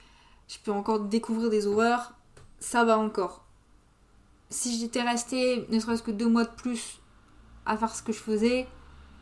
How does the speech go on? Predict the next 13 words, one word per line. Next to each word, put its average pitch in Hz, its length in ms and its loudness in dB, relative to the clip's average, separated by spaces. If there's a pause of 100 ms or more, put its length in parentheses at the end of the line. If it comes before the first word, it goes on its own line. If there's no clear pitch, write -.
(1800)
je 214 240 -2
pourrais 208 340 2
plus. - 500 -8 (400)
J'aurais 208 520 0
vraiment, 220 480 2
euh, 196 520 -6 (840)
cette - 180 -12
incapacité 220 800 0
totale 208 460 2
de, 175 360 -8 (1160)
d'agir 214 360 0
encore 202 280 -4
maintenant. 202 280 -4